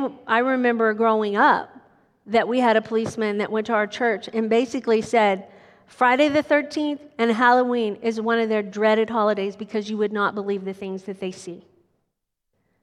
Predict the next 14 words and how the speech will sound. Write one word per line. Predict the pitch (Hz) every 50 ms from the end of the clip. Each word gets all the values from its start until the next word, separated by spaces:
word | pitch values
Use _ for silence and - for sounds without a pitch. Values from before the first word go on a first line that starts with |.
| _ _ _ _ _ _ _ _ _ _
It's | 196 - 214
because | 240 - - 254 240 214 196 190
those | 180 214 214 233 285 370 392 370 -
things | - 247 220 202 196 190 202 196
are | - 220 220 - -
actually | 220 214 214 214 - - 226 214 208 202 208
holidays | 196 - 220 226 277 339 330 233 214 202 185 185 202 202 202
in | - 226 226 220 214 208 208 208 208 202 196 - - - _ _ _ _
the | - 226 214
demonic | 196 226 220 220 214 208 220 262 330 359 285 220 - -
realm | 196 185 180 175 175 175 180 202 - - _ _ _
that | 214 214 208 214
they | 208 220 220 233 247
will | 226 214 214 202 190 180 180 180 180 - -